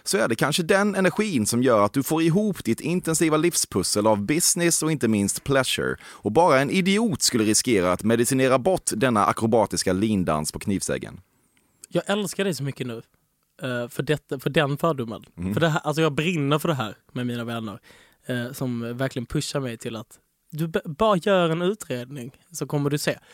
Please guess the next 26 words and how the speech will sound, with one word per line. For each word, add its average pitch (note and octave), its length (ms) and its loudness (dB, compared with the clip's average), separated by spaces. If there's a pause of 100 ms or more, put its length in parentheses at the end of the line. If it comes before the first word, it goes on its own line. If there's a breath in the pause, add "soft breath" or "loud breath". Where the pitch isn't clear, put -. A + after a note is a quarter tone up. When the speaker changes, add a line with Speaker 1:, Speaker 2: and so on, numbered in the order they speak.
(100)
Speaker 2:
Och D#3+ 200 -4
det, D3+ 180 0
jag, D3 800 4
eh, C#3 40 2
bryr D3+ 440 0
mig D3+ 140 0
inte A3 160 -2
jättemycket. - 420 -10 (800)
Det D#3 180 -2
kanske F3 300 0
är F3 120 4
så - 160 -10
att - 120 -12
jag B2+ 80 -6
har E3 220 0
A D#3+ 40 0
D D#3 80 -2
H D3+ 180 0
D A#2 220 -8 (120)
eller C#3 200 -2
så C#3 100 -6
är C3+ 40 0
det C3+ 80 -8
inte D3 320 -4
så. - 320 -10
Jag, D#3+ 220 2